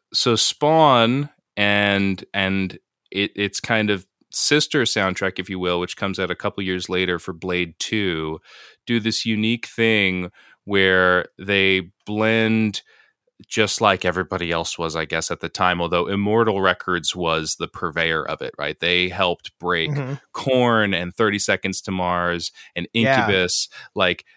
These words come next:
Speaker 1: that rap rock amalgam sound. Uh, Immortal Records was at the core of it. Um, but what you have on these, uh, these two soundtracks specifically, Blade two is a couple years later, although I will point out, just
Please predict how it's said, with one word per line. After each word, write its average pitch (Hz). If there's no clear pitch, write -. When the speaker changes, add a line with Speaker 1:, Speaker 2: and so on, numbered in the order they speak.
Speaker 1:
that 110
rap 113
rock 95
amalgam 92
sound. 92
Uh, 87
Immortal 113
Records 95
was 87
at 78
the 80
core 85
of 71
it. 64
Um, 85
but 101
what 104
you 104
have 147
on 101
these, 107
uh, 90
these 127
two -
soundtracks 90
specifically, 85
Blade 113
two 104
is 87
a 92
couple 90
years 85
later, 85
although 120
I 107
will 123
point 147
out, 110
just -